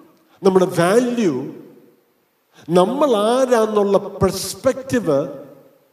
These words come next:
വസ്തുതയും സാധനങ്ങൾ,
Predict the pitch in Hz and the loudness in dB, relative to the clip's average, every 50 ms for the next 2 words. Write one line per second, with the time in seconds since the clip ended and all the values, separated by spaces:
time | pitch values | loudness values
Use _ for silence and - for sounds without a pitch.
0 | _ _ _ _ _ _ _ _ _ _ _ _ _ _ _ _ - 160 180 185 | _ _ _ _ _ _ _ _ _ _ _ _ _ _ _ _ -2 0 2 2
1 | - - - - - 254 233 214 196 175 151 - - - - - - - - - | 2 0 -4 -2 -2 2 4 4 4 4 2 -2 -6 -10 -12 -12 -10 -8 -6 -4
2 | - 196 196 220 240 214 226 214 208 202 196 185 170 147 127 - | -4 -2 0 -2 0 2 2 2 2 0 0 0 -2 -2 -4 -6